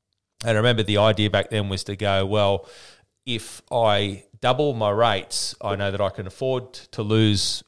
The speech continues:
half the sessions that I'm doing." And trust me, I loved my clients, had a lot of passion for 'em. But at the same time, I'm going, "How do I get from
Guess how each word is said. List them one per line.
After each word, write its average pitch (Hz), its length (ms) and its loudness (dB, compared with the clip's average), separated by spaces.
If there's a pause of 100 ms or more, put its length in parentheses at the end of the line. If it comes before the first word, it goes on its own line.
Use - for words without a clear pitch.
half 120 360 2
the 104 240 -2
sessions 113 420 -2
that 120 80 0
I'm 120 140 2
doing." 101 280 0
And 95 80 -2
trust 113 300 -4
me, 120 220 -4
I 95 80 0
loved 107 340 -2
my 113 140 -2
clients, 104 520 -6 (320)
had 127 120 2
a - 20 0
lot 113 120 6
of 101 100 0
passion 127 340 2
for 101 140 -4
'em. 98 80 -6
But 113 100 -2
at 117 80 -6
the 104 60 -8
same 131 280 2
time, 110 220 0
I'm 104 60 -4
going, 101 180 -2
"How 123 80 0
do 147 80 2
I 143 60 0
get 123 160 -2
from 101 260 -4